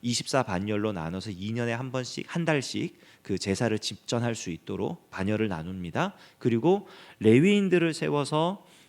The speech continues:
그 성전에서 하나님을 찬양하는 일이 끊이지 않도록 그렇게 조치를 취하는데, 그 레위인 역시 스물네 개 반으로 나누어서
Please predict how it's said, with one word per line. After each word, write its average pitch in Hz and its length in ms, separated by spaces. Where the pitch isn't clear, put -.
그 110 460
성전에서 185 920
하나님을 170 520
찬양하는 180 600
일이 127 220
끊이지 208 360
않도록 104 600
그렇게 87 460
조치를 143 460
취하는데, 127 720
그 147 100
레위인 151 640
역시 208 560
스물네 220 580
개 151 120
반으로 107 480
나누어서 101 720